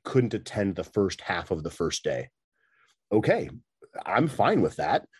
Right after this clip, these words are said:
but we're going to have to go back and get these students up to speed before we can go on to the next. And one of the things I explained to the students that, you know, were there for the whole time was every time we kind of took that step back, I said,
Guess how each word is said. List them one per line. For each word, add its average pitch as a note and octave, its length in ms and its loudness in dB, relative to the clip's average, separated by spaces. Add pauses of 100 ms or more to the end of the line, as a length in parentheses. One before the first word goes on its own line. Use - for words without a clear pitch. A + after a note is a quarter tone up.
(140)
but F2 240 2
we're G#2+ 220 6
going B2 300 8
to A#2+ 60 4
have A#2 300 -2
to A2 80 -2
go G2+ 200 4
back G#2 360 0
and F2+ 100 -6
get E2+ 240 -6
these B2+ 260 2
students G2+ 460 -2
up - 180 -6
to F#2+ 80 -6
speed G2 600 -4 (320)
before G#2 340 4
we F#2 140 0
can G#2 120 -2
go E2+ 160 0
on D#2+ 180 0
to D#2 60 -6
the D#2 60 -2
next. - 500 -2 (380)
And C#3+ 140 6
one G3 100 8
of G3 80 6
the C#3 60 4
things B2 160 6
I A2+ 60 8
explained B2 420 2
to G#2 40 -2
the F#2 80 -2
students G#2 360 0
that, F#2+ 140 -4
you F#2 80 -6
know, F#2 80 0
were F2+ 120 0
there G2 180 4
for F#2+ 120 -6
the F2 80 -2
whole E2+ 180 -4
time C3 360 0
was F2 140 -2
every G2 200 2
time A#2 260 0
we A2 60 2
kind G#2 200 -2
of F2+ 60 -4
took - 160 -16
that F2 160 -2
step F2 320 -2
back, F#2 400 -2 (440)
I F#2+ 80 -6
said, F2+ 300 -2